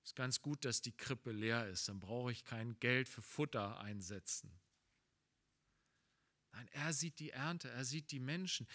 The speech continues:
er sieht diese Menschen, die hilflos sind, die Schafe sind, die keinen Hirten haben, die in die Irre gehen, auf ihren krummen Wegen, die nicht zum Ziel kommen. Aber Gott möchte, dass wir das Ziel erreichen.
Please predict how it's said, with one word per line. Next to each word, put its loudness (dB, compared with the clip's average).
er 2
sieht 2
diese 0
Menschen, 2
die 0
hilflos -2
sind, -6
die -2
Schafe 0
sind, -8
die -10
keinen -6
Hirten -4
haben, 2
die -4
in 4
die 0
Irre 6
gehen, 0
auf 6
ihren 4
krummen 0
Wegen, 2
die 10
nicht 12
zum 12
Ziel 12
kommen. 2
Aber 12
Gott 10
möchte, 12
dass 12
wir 10
das 12
Ziel 10
erreichen. 0